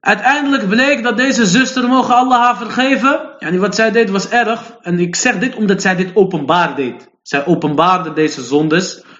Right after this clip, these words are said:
via andere accounts, modellenaccounts, et cetera. Dit was al erg genoeg voor het da'wa. Maar wat was nog erger? Dat deze hasanat, oftewel sayyi'at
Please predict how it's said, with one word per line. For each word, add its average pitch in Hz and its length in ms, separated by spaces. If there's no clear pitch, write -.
via 156 260
andere 170 680
accounts, 156 540
modellenaccounts, 147 880
et 139 160
cetera. 131 460
Dit 254 200
was 294 200
al 294 160
erg - 220
genoeg 262 260
voor 226 140
het 180 160
da'wa. 151 460
Maar 175 80
wat 269 180
was 294 160
nog 277 200
erger? 214 680
Dat 175 220
deze 214 320
hasanat, 190 880
oftewel 185 480
sayyi'at 180 1040